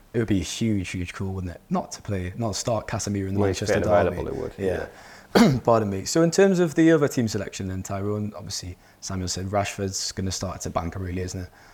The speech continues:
Speaker 1: Uh, get, get your mortgage on that. Uh, we had to get a better reference in there for Samuel.
Speaker 2: <laughs>
Speaker 1: Um, but I'll throw another name in for you. Uh, Harry Maguire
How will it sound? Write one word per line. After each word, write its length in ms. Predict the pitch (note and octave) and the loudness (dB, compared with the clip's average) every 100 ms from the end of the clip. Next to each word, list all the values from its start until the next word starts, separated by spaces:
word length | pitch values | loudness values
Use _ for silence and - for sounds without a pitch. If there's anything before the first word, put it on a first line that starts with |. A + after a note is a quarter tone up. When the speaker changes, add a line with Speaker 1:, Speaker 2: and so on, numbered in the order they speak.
| _ - | _ -6
Speaker 1:
Uh, 320 | F2+ F2+ F2+ | -2 -2 -2
get, 300 | A2 G#2 - | -2 -4 -2
get 120 | C3 | -2
your 100 | A#2+ | 2
mortgage 360 | G#2 G2+ F#2+ G2 | 4 4 0 -2
on 140 | F#2 | -4
that. 220 | F#2+ F#2 - | -6 -8 -10
Uh, 460 | G#2+ G2 G2 G2+ F#2+ - - - - - G#2+ | -6 -4 -4 -4 -6 -14 -20 -20 -18 -14 -6
we 80 | A#2 | 2
had 80 | A#2+ | 2
to 80 | A2 | 4
get 100 | A2 | -2
a 40 | |
better 260 | G2+ A2 A2+ | 0 0 0
reference 360 | A2 A2+ A2 | -2 -2 -6
in 120 | A2+ | -4
there 160 | A#2 A#2 | -4 -4
for 100 | B2+ | -4
Samuel. 320 | B2 B2 B2+ | -2 -2 0
Speaker 2:
<laughs> 60 | C3 | 4
Speaker 1:
Um, 720 | A2+ A2+ F3+ D#3+ E3 E3 E3 | 6 6 10 12 12 12 10
but 80 | A3 A#3 | 10 10
I'll 80 | |
throw 180 | - A3+ | 12 12
another 300 | G#3+ G3 A#3 | 12 10 6
name 180 | G#3+ D#3 | 6 6
in 80 | A#2+ | 2
for 140 | G#2+ | 0
you. 140 | G2+ G2 | -4 -2
Uh, 200 | G#2+ A#2+ | -4 0
Harry 220 | D#3+ F#3 | 4 4
Maguire 440 | F3 F3 F#3 G2+ | 4 0 -2 -4